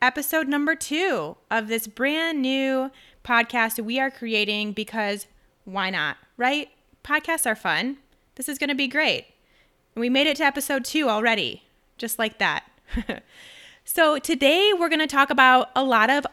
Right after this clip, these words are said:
awesome stuff. Really, I wanna focus on kinda some of the mistakes that I see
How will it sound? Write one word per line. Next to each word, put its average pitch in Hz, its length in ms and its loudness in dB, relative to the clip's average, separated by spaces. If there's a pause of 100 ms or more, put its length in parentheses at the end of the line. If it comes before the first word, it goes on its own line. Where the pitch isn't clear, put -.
awesome 208 480 0
stuff. 311 640 2
Really, 294 300 -2
I 285 100 2
wanna 240 340 -2
focus 247 520 -2 (100)
on 208 460 -4 (340)
kinda 262 240 -6
some 453 160 -6
of 480 60 -6
the 466 140 -6
mistakes - 640 -6
that 208 140 -6
I 190 120 -4
see 202 400 -6